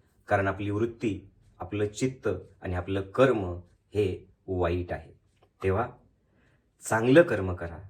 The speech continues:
सत्कर्म करा आणि त्यासाठी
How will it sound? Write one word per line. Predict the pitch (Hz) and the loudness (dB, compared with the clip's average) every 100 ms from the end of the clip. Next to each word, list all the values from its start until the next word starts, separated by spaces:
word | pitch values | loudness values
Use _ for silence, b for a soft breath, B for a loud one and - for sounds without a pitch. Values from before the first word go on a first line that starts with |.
| _ _ _ _ _ _ - - - - - | _ _ _ _ _ _ -20 -20 -20 -12 -2
सत्कर्म | 117 - 156 156 147 | -2 2 4 4 2
करा | 131 90 82 - _ _ _ _ _ _ - | 0 -6 -8 -16 _ _ _ _ _ _ -8
आणि | 92 90 | -4 -4
त्यासाठी | 92 90 90 85 87 - | -2 -4 -4 -8 -10 -12